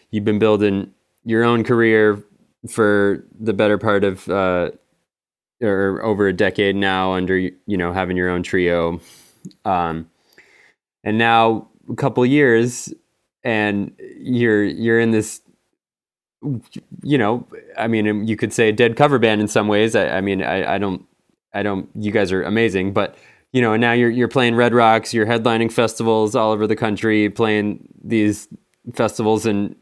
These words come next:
in exotic tropical locations. I-, is it, is it, uh,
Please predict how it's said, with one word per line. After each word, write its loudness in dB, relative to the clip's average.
in -2
exotic 0
tropical 2
locations. 0
I-, -2
is 4
it, 2
is 0
it, 0
uh, 2